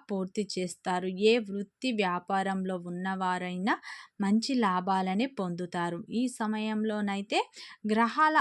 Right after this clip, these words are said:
అనుకూలత వలన విడిపోయిన భార్యాభర్తలు కూడా కలుస్తారు. షేర్ మార్కెట్ రంగంలో ఉన్న వాళ్ళకి మంచి లాభాలు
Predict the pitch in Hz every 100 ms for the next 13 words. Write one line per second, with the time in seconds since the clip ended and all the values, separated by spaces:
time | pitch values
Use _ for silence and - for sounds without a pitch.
0 | - 196 208 208 240 220 214 208 196 185
1 | 180 208 339 - - - 214 226 277 285
2 | 302 311 302 311 - _ - 190 185 208
3 | 247 247 208 196 - 202 190 190 190 196
4 | 339 - - - _ - 190 202 - -
5 | 190 190 190 180 - 240 269 247 208 196
6 | - 196 - 190 180 185 185 185 185 180
7 | 180 185 180 180 180 185 - 320 - -
8 | - - 208 226 254 302 247 202 190 196
9 | 190